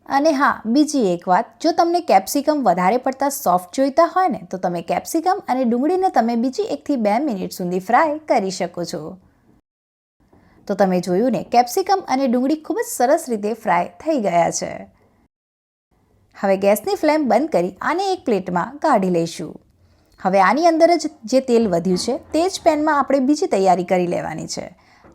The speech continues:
આનાથી તમારે વધારે વાસણનો યુઝ નહીં કરવો પડે અને તમારો સમય પણ વધારે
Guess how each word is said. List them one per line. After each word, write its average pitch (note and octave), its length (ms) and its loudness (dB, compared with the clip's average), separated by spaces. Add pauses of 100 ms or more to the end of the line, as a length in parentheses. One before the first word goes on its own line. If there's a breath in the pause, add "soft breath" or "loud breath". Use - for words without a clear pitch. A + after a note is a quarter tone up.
આનાથી B3+ 400 2
તમારે C#4 360 4
વધારે G3+ 380 2
વાસણનો C4 420 2
યુઝ A#3+ 380 0
નહીં G#3 140 0
કરવો F3 280 -2
પડે F#3 220 -4
અને C#4 260 -6
તમારો C#4 340 0
સમય D4 380 0
પણ B3 260 -4
વધારે F#3 480 -2